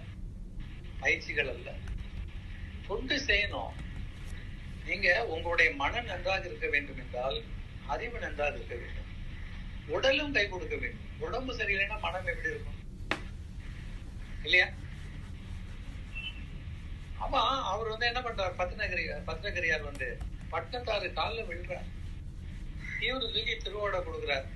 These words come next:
"போய் வாங்கிட்டு வான்னு." சாதத்தை எடுத்துட்டு வந்தார், அவருக்கு குழைச்சு கொடுத்துட்டு இவரு சாப்பிட்டார். அதான் உங்களுடைய உணவில் முதல் பாகத்தை குருவிற்கு வழங்கணும். இங்க அப்படி இல்ல.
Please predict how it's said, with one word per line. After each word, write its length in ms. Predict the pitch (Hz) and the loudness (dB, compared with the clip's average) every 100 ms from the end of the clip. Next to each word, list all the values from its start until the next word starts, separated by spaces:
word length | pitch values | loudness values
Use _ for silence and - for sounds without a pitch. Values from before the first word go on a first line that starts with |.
| - - | -6 -4
"போய் 140 | 190 | 0
வாங்கிட்டு 320 | 180 180 175 156 | 4 4 4 2
வான்னு." 260 | - 135 - - - | 0 0 -4 -6 -6
சாதத்தை 540 | - 160 208 - 175 | 0 2 2 2 2
எடுத்துட்டு 280 | 156 - 147 | 2 0 -4
வந்தார், 300 | 135 - - - - - - | 0 0 0 -2 -6 -6 2
அவருக்கு 440 | 123 - - - - | 4 4 -2 -4 4
குழைச்சு 280 | - - - | 4 4 -2
கொடுத்துட்டு 440 | 151 - - 131 131 - - - - - | -4 -4 -2 0 -2 -2 -6 -6 -4 0
இவரு 260 | 151 180 | 0 0
சாப்பிட்டார். 500 | - - - - - - - - - - - - - - - - | 0 -4 -4 -4 -4 -4 -4 -6 -8 -8 -6 -6 -6 -6 -6 0
அதான் 300 | 240 - - - | 4 4 2 -2
உங்களுடைய 800 | 175 185 180 165 156 139 123 - - - - - | -4 0 6 6 8 6 4 -2 -8 -8 -8 -8
உணவில் 440 | - - - - - | -2 0 0 -2 -2
முதல் 380 | 135 170 180 - | 0 2 2 2
பாகத்தை 520 | 127 123 143 139 143 | -2 0 -2 0 0
குருவிற்கு 560 | - 135 165 156 - 139 | -2 -4 -4 -4 -4 -4
வழங்கணும். 480 | 120 - - - - - - - - - - - - - - - - - - - - - - - - - - | -4 -4 -6 -6 -8 -6 -6 -6 -6 -4 -4 -4 -4 -4 -4 -6 -4 -6 -6 -8 -6 -6 -6 -6 -8 -8 0
இங்க 240 | - - | 0 4
அப்படி 220 | 170 160 165 | 4 6 6
இல்ல. 220 | - | 6